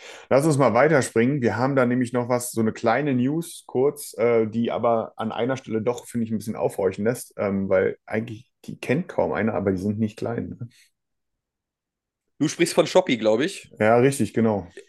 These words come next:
Speaker 2: Absolut. Also sind ein riesiger, riesiger Player und, äh, kommen aus ursprünglich Singapur, gehören zur Sea Limited. Sea Limited auch, äh,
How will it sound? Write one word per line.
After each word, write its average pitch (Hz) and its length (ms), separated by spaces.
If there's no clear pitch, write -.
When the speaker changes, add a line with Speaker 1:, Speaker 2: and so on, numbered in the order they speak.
Speaker 2:
Absolut. 151 560
Also 123 240
sind 117 300
ein 127 80
riesiger, 156 920
riesiger 135 460
Player 131 640
und, 110 480
äh, 104 400
kommen 131 380
aus 113 420
ursprünglich 123 400
Singapur, 147 540
gehören 120 420
zur 123 240
Sea - 260
Limited. 170 520
Sea - 260
Limited 131 640
auch, - 360
äh, 55 300